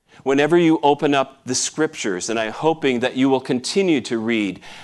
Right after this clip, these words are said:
God's word for you, you open it up, be expectant that Jesus is there giving himself to you. When we receive the Lord's Supper this morning, it's the fact that Jesus is here giving himself away again.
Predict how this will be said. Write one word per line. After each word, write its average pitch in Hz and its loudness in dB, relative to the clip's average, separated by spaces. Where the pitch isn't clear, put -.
God's 120 2
word 104 0
for 98 -4
you, 87 -8
you 120 -4
open 160 2
it 135 0
up, 143 2
be 135 2
expectant 160 -4
that 98 -4
Jesus 160 -6
is 98 -10
there 127 -2
giving 135 -8
himself 110 -10
to - -20
you. 76 -18
When 120 2
we 127 4
receive 131 0
the 127 0
Lord's 127 -2
Supper 143 -2
this 117 -4
morning, 104 -2
it's 98 -8
the 107 -8
fact 131 -2
that 107 -4
Jesus 165 -2
is - -8
here 135 -2
giving 147 0
himself 147 -4
away 101 -12
again. 131 -14